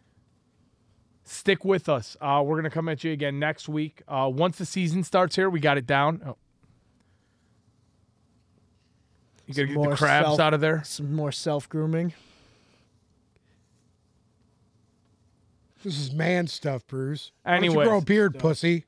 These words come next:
Speaker 1: Uh, stick with us during the regular season. We are going to come out two episodes a week.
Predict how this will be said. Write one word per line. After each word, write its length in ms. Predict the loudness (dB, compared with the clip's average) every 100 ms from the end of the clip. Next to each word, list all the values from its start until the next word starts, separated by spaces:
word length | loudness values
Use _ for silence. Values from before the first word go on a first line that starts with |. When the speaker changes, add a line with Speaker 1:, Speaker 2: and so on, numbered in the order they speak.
| -2
Speaker 1:
Uh, 300 | 2 4 2 -4 -20 -20 -20 _ -20
stick 340 | 0 0 4
with 160 | 4 4
us 140 | 2
during 260 | 2 2 4
the 80 |
regular 320 | 2 2 0 -4
season. 480 | -4 -6 -6 -8 -2
We 140 | 0
are 80 | 2
going 260 | 2 -2
to 60 | -2
come 140 | -4
out 200 | -4 -4
two 200 | -6 -4
episodes 340 | -4 -4 -8 -6
a 60 |
week. 360 | -6 -6 -6 -10